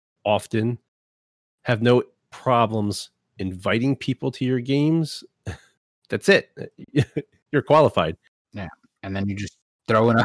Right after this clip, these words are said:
Speaker 2: throw in a hosted event that you're already gonna do just so people can see it, that you're doing it, so people can s-, either sign up or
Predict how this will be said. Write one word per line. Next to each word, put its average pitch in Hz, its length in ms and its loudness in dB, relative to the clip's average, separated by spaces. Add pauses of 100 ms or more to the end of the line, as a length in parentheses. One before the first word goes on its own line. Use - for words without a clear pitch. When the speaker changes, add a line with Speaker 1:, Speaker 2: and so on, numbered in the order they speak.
(400)
Speaker 2:
throw 113 220 2
in 120 60 2
a 110 80 2
hosted 113 440 -2
event 107 400 -2 (400)
that 101 240 -6
you're 101 120 -2
already 104 440 2
gonna 101 240 -2
do 95 460 0 (180)
just - 160 -4
so 110 100 0
people 107 300 -6
can 101 140 -8
see 135 260 -4
it, - 140 -4 (420)
that - 160 -6
you're 98 80 -6
doing 104 260 0
it, 73 80 -10
so 92 140 -8
people - 260 -10
can 92 320 -6
s-, - 160 -14
either 95 240 -4
sign 101 300 -2
up 98 260 -2
or 87 220 -4